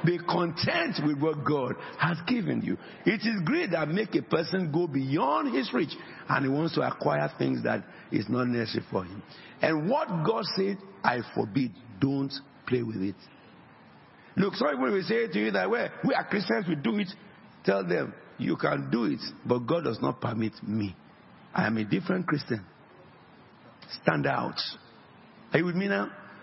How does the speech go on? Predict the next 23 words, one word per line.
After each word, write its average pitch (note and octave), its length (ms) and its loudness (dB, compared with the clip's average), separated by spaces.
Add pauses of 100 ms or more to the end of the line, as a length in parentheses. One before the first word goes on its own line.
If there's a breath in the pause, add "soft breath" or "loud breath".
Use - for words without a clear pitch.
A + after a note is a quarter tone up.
(120)
Yeah, A#3 240 2
you D4 100 0
know, C#4 160 2
Satan C4 440 0
got G#3+ 220 2
many G#3+ 200 2
Christians G3 420 0
already. D#3+ 340 0 (580)
The, D3 200 4
the D3 200 2 (260)
truth F4 220 0
you D3+ 140 2
are B2 80 0
hearing C#3 400 2
here B2+ 180 2
is, A2 180 0 (100)
is B2 180 0
not, - 220 0 (160 loud breath)
is D#3+ 180 2
rare. D#3+ 320 0 (1200 loud breath)
Very, D4 180 4
very C#3 220 0
rare. A#2 360 -2